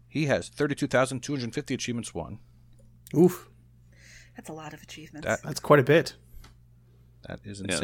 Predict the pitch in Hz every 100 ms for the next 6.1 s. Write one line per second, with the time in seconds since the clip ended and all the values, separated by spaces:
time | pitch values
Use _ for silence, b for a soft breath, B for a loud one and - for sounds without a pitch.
0 | 95 90 87 82 - - b b b b
1 | b b b - - - - - 214 262
2 | 208 208 214 214 202 B B B - -
3 | 214 214 208 202 - 202 196 180 202 196
4 | 196 185 190 190 - 175 170 196 202 B
5 | B B 240 247 247 - - 285 - -
6 | -